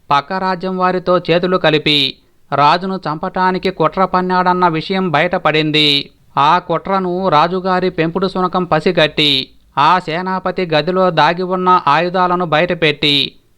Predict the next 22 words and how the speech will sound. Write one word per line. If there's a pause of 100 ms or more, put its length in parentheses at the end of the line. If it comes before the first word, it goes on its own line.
రాజు
ప్రాణాలను
కాపాడింది. (320)
అప్పుడు
రాజుకు
అర్థమైంది, (240)
తన
కలలో
కనిపించిన
శునకం
కేవలం
జంతువు
కాదు, (320)
అది
రాబోయే
ప్రమాదాన్ని
పసిగట్టి, (380)
తనకు
రక్షణగా
నిలిచిన
దైవ
సంకేతమని.